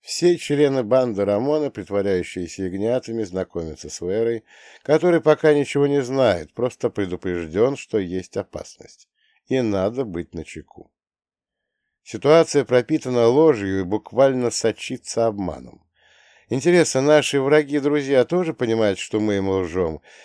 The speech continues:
и просто уводим подальше от крепости, чтобы перерезать глотки? Они начеку или расслаблены?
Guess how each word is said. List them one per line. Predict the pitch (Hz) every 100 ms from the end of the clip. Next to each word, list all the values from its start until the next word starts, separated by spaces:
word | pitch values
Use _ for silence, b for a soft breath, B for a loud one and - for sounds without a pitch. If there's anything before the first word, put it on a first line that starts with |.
| B
и | -
просто | 117 123 113 - 127
уводим | 127 120 98 95
подальше | 101 104 101 95 -
от | 110
крепости, | - 98 87 85 - 87
чтобы | - - 92 92
перерезать | 101 98 95 87 90
глотки? | 90 82 73 - 78 - _ _ _ _ _ _
Они | 98 117
начеку | 123 120 - 120 - 170
или | 180 170
расслаблены? | 165 151 - 85 73 73 76